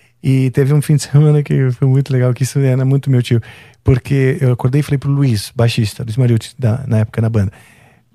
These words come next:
Ele, eu falei, "Você viu meu tio? Eu não tô achando meu tio." Ele, ele já era sábado, né? Eu falei, "Não, seu tio já foi embora." Ele veio com a cara, ele, ele, ele estacionou a cara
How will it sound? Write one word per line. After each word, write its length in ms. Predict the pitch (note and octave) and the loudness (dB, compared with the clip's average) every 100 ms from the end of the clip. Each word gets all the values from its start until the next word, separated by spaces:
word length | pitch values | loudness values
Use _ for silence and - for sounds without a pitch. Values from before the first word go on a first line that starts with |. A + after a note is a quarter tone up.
| - | 0
Ele, 300 | B2 C3 D3 | 0 2 0
eu 40 | |
falei, 220 | A#2+ D#3 | -2 -2
"Você 140 | F3 A3+ | -4 -4
viu 100 | B3 | 0
meu 120 | F#3+ | 0
tio? 180 | - B3+ | 2 2
Eu 80 | F3 | 2
não 100 | G3 | 0
tô 120 | A3 | -2
achando 180 | A3 A3 | -2 0
meu 100 | E3 | 0
tio." 120 | G3 | 0
Ele, 120 | F3 D3 | 0 0
ele 320 | C#3 C3+ C3 | -2 -2 -4
já 100 | B2 | -2
era 100 | B2 | -2
sábado, 500 | A2+ - D#3+ D3 C3+ | -2 -2 0 -2 -2
né? 60 | C#3+ | -2
Eu 60 | D3+ _ _ _ - | -4 _ _ _ -8
falei, 140 | F#3+ | -4
"Não, 80 | D#3+ | -2
seu 120 | D#3+ | -2
tio 160 | C#3+ F#3 | -2 -4
já 80 | |
foi 140 | G#3 C4+ | -4 -6
embora." 260 | A3 G3+ A#3 _ _ _ _ _ _ | -6 -6 -10 _ _ _ _ _ _
Ele 140 | - E3 | -2 -2
veio 240 | C#3 E3 | 0 0
com 80 | F3+ | -2
a 40 | - | -4
cara, 320 | C#3 D#3+ - - _ _ _ _ _ _ _ | -2 -2 -4 -12 _ _ _ _ _ _ _
ele, 160 | E3 D3+ | 0 2
ele, 400 | D#3+ D#3 C#3+ D3 | 2 2 -2 -2
ele 380 | D3 C3 B2+ C3+ | -2 -2 -6 -8
estacionou 420 | - C#3+ D#3+ D#3 | -6 -4 -2 -2
a 60 | C#3+ | -2
cara 260 | D3 D3 | -2 -2